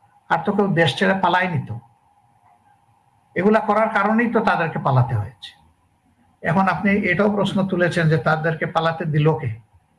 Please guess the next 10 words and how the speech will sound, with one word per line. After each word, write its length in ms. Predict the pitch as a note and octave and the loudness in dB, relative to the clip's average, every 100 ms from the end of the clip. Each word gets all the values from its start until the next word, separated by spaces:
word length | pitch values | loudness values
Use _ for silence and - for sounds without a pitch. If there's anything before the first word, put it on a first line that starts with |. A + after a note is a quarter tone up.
| _ _ _ _ - | _ _ _ _ -4
গেল 260 | D3 D#3+ G3 | 0 2 2
কিভাবে? 340 | F#3+ D3+ B2 A#2 | 2 2 0 -2
এখন 300 | B2+ E3 D3+ | -2 0 0
বিদেশে 400 | D3+ D#3+ - E3 | 2 2 2 2
গিয়ে 140 | D#3+ | 2
বিভিন্ন 300 | D#3 D#3 D#3+ | 4 4 4
নানা 280 | D3+ C#3+ C#3+ | 4 2 -2
ধরনের 480 | D#3 D#3 D3+ C#3+ E3+ | -2 0 0 0 -4
উস্কানি 360 | - E3+ D3+ | -4 0 0
দিচ্ছে। 340 | B2+ B2+ - | 0 -4 -10